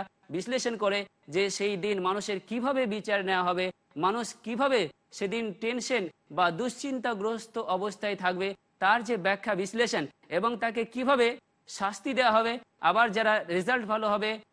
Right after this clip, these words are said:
ভালো ফল যাদের ডান হাতে দেওয়া হবে, তাদের যে পরিণাম কত সুন্দর হবে, তার যে ব্যাখ্যা এবং বিশ্লেষণ বর্ণনা করেছেন, সেটা কোনো সন্দেহের অবকাশ রাখে না। সুপ্রিয় দর্শক মণ্ডলী,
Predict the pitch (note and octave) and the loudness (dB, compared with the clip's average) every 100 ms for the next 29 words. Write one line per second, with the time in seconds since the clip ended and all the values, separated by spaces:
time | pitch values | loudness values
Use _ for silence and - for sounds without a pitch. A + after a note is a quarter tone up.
0 | - C#3 E3 A#3 A#3+ A#3 C4 C4 A#3 A3 | -18 0 2 2 0 4 4 4 0 0
1 | F#3+ G3+ A3 A#3 G#3+ G3 F#3+ F#3+ G3+ G#3 | 2 2 2 -4 -2 2 2 2 0 -8
2 | _ _ F3+ G3 C4 C4 F#3+ B3 A#3+ F#3 | _ _ 4 4 2 2 0 -2 -2 -4
3 | G3 A3 A3 G#3+ G3+ G3+ G3+ - B3 C4 | -4 -2 0 0 -2 -6 -6 -6 -6 -4
4 | C4+ A3 G3+ G#3+ - _ _ F#3 G3+ A3 | -2 0 0 -4 -8 _ _ 2 2 -2
5 | G#3 F#3 F#3 G3+ F#3+ F#3+ F#3 F3+ F#3+ G#3 | -2 -2 -2 -4 -4 -2 -2 -4 -4 -6
6 | G#3 A#3 A#3 _ _ C#3 F#3+ B3+ B3 G#3+ | -4 -6 -8 _ _ 0 0 2 -2 0
7 | G#3 G#3+ A#3 - _ - - G3+ G#3 G#3 | -2 -2 -6 -10 _ -10 -8 0 2 2
8 | - _ _ _ _ D4 D4+ - A#3+ A#3 | 0 _ _ _ _ -2 0 0 0 0
9 | A3 G3 F3 E3 E3 D#3 D3 C#3+ A#2+ A2 | 2 2 2 2 0 2 0 0 -4 -10
10 | _ _ _ _ _ _ _ _ - - | _ _ _ _ _ _ _ _ -8 -6
11 | G3+ A3+ G3+ G#3 G3+ A3+ A#3 A#3+ A#3+ C#4+ | -4 0 0 0 -2 -4 -4 0 0 -2